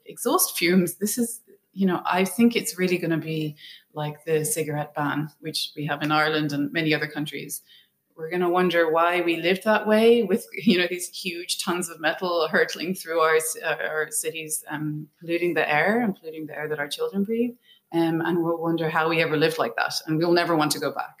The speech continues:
I mean, that's one area, city-based transport, in which we have, you know, we need to promote active travel, we need to promote cycling, walking, um, public transport needs massive investment. You know, other parts of the transport s-,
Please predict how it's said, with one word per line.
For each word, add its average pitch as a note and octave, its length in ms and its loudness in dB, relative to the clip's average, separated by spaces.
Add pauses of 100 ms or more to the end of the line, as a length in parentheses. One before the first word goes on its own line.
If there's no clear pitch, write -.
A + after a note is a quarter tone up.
(200)
I D#3 60 -6
mean, D3 280 -2 (360)
that's F3 320 0 (140)
one F3+ 260 4
area, A#3 460 6
city-based A3 640 2
transport, A3 560 2
in D#3 120 -2
which D3 180 -4
we D#3 120 -2
have, D3 260 -4 (580)
you D3+ 140 -2
know, C#3+ 80 0
we D3+ 100 -2
need D3+ 140 -2
to - 80 -8
promote C#3 340 -10
active - 340 -10
travel, D#3 400 -2
we D3+ 120 -2
need C#3+ 140 -2
to - 140 -14
promote D3 240 -10
cycling, D#3+ 600 -10
walking, D#3 600 -2 (380)
um, D#3 340 -6
public D#3+ 260 -12
transport D#3+ 520 -6
needs D3+ 220 -6
massive D#3 280 -8
investment. D#3+ 640 -4
You E3 100 -6
know, E3 100 -4
other F3 260 2
parts - 300 -6
of D3+ 80 -16
the D#3 80 -12
transport D#3+ 460 -6
s-, - 140 -10